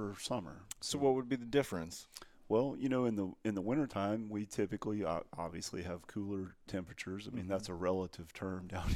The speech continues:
Speaker 1: here, you know, might be eighty instead of a hundred, but
Speaker 2: <laughs> Seemed pretty warm today to me.
Speaker 1: Um,
Speaker 2: I was sweating.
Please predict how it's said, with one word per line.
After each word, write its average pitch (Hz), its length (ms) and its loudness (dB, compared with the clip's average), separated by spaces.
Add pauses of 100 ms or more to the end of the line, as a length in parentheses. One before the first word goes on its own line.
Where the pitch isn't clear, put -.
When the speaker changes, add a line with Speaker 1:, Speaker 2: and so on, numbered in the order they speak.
(120)
Speaker 1:
here, 98 180 -4
you 95 160 -8
know, 92 140 -2
might 95 240 2
be 90 160 -6
eighty 92 500 -2
instead 95 380 -4
of 82 80 -6
a 85 60 -10
hundred, 95 500 -6
but 98 320 0
Speaker 2:
<laughs> - 100 -8
Seemed 107 220 -6
pretty 113 180 2
warm 117 320 4
today 127 300 0
to 127 80 0
me. 139 220 -2
Speaker 1:
Um, 101 360 2
Speaker 2:
I - 60 -2
was 110 160 2
sweating. 113 420 -2